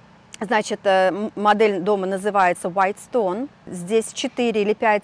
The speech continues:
э, спален можно выбрать. Можно из одной спальни сделать просто офис, или можно из,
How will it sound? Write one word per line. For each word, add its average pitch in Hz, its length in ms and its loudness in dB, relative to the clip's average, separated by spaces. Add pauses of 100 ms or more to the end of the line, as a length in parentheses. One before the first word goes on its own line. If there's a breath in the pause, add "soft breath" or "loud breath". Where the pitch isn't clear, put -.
(140)
э, 190 220 -2
спален 190 500 0
можно 202 320 -2
выбрать. 190 460 -4
Можно 196 260 -6
из 185 120 -6
одной 190 440 -4
спальни 185 400 -2
сделать 185 300 -4
просто 196 300 -6
офис, 262 400 -2
или 196 160 -6
можно 185 580 -6 (840)
из, 170 200 -10